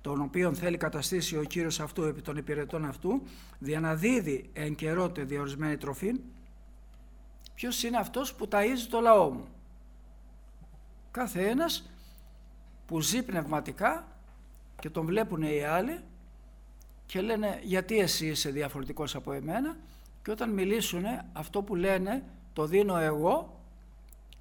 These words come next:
και ο άλλος το παίρνει και καταλαβαίνει ότι εδώ είναι κάτι διαφορετικό. Άρα συνεχίζει το έργο του Χριστού που αναλήφθηκε στους ουρανούς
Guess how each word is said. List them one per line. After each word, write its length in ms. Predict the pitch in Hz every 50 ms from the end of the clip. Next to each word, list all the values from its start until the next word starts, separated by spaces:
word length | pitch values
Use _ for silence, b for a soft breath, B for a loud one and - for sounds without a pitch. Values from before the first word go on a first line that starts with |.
| - - -
και 120 | - 156
ο 100 | 156 165
άλλος 380 | 190 220 254 269 254 - - - - B B B B B - -
το 100 | - 147
παίρνει 540 | 139 - 170 175 185 185 190 247 311 359 349 - B B B B B B B - - - - - - - - - - -
και 100 | - 170
καταλαβαίνει 600 | 156 175 175 175 165 170 165 170 214 247 262 277
ότι 260 | 262 226 196 180 190
εδώ 420 | 175 170 170 196 262 320 - - -
είναι 220 | - 254 269 302 262
κάτι 280 | - - 269 - 311
διαφορετικό. 680 | 262 285 262 226 233 254 - - - 185 127 - - - - - - - - - - - - - - - - - - - - - - - - - - - - - - - - - - - - - - - - - - - -
Άρα 400 | - 160 170 180 214 247 277 269 269 B B B B B B
συνεχίζει 760 | - - - 196 185 202 196 196 - - 339 320 262 240 202
το 120 | - 202
έργο 260 | 196 196 196 190 190 185
του 100 | 185 170
Χριστού 360 | - 170 160 160 - 185 175
που 120 | - 185
αναλήφθηκε 520 | 175 170 170 170 170 175 170 175 - 165 151
στους 120 | - -
ουρανούς 520 | 160 160 165 165 160 165 165 151 - -